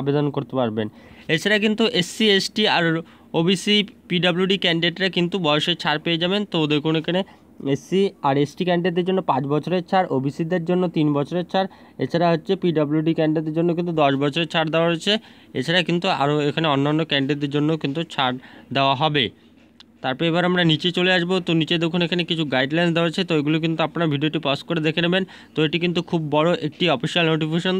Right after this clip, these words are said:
তো আপ-, আমি কিন্তু আপনাদের ইম্পর্টেন্ট জিনিসগুলো বলে দেব। তারপর দেখুন এখানে এডুকেশনাল কোয়ালিফিকেশন এখানে দেওয়া রয়েছে। এডুকেশনাল কোয়ালিফিকেশন প্রথমে পোস্ট দেওয়া হয়েছে, পোস্ট অনুযায়ী কিন্তু এডুকেশনাল কোয়ালিফিকেশন আলাদা আলাদা রয়েছে।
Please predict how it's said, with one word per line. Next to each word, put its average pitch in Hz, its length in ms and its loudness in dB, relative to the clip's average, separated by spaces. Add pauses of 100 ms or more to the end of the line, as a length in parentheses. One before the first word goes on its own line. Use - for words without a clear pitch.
তো 165 60 0 (340)
আপ-, - 160 -14 (160)
আমি 160 200 2
কিন্তু 180 240 0
আপনাদের 170 320 0 (840)
ইম্পর্টেন্ট 165 500 2
জিনিসগুলো 156 340 2 (120)
বলে 156 200 4
দেব। 117 120 0 (640)
তারপর 156 320 0
দেখুন 190 220 0
এখানে 202 180 0 (120)
এডুকেশনাল 180 480 0 (120)
কোয়ালিফিকেশন 175 500 2 (1000)
এখানে 190 180 2 (140)
দেওয়া 160 180 4
রয়েছে। 175 260 0
এডুকেশনাল 170 400 -2
কোয়ালিফিকেশন 165 420 0
প্রথমে 170 220 0 (100)
পোস্ট 175 220 2
দেওয়া 180 100 4
হয়েছে, 180 220 0
পোস্ট 175 200 0 (100)
অনুযায়ী 180 260 2
কিন্তু 180 140 -2 (100)
এডুকেশনাল 160 420 -2
কোয়ালিফিকেশন 165 440 0 (520)
আলাদা 165 280 0
আলাদা 151 300 2
রয়েছে। 120 280 -2